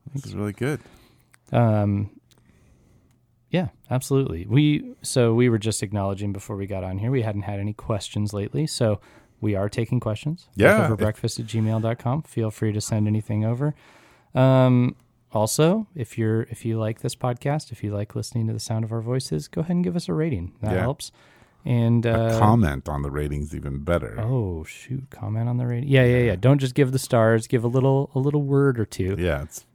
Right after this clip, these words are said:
Speaker 1: it gets us up the
Speaker 2: Like, "Oh, the sound of Eric's voice is just a, like, honey to my soul," or something like that. Yeah.
Speaker 1: Yeah, that's fine.
Speaker 2: Yeah,
Speaker 1: Whatever you
Speaker 2: I
Speaker 1: wish.
Speaker 2: want to see that one.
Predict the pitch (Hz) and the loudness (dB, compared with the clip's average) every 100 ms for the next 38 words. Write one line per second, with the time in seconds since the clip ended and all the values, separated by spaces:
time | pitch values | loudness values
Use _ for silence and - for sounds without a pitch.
0 | _ - 95 90 82 85 - 76 73 _ | _ -4 -2 -2 -4 -6 -6 -8 -8 _
1 | _ - - 120 104 - 120 98 104 - | _ -20 -8 -2 -2 -2 -2 -2 -4 -2
2 | 131 120 120 117 127 107 92 92 - - | 0 0 -2 -4 -8 -8 -6 -6 -10 -14
3 | 110 - 90 92 - 151 107 - 117 110 | -14 -10 -8 -8 -10 -8 -8 -8 -4 -2
4 | 110 107 107 - - - 78 - _ - | -2 -2 -4 -6 -10 -10 -12 -14 _ -20
5 | _ _ - - 101 92 92 92 - - | _ _ -16 -8 -6 -6 -6 -8 -10 -12
6 | _ _ _ _ _ _ 78 - _ _ | _ _ _ _ _ _ -4 -4 _ _
7 | _ _ _ _ _ _ _ _ - 151 | _ _ _ _ _ _ _ _ -4 -2
8 | 82 90 - 78 80 95 _ _ _ 117 | 0 -4 -2 -4 -4 -6 _ _ _ 2
9 | 107 104 104 101 98 113 - - - 90 | 4 2 2 4 6 4 4 0 0 -4
10 | - - 120 | -6 -12 -18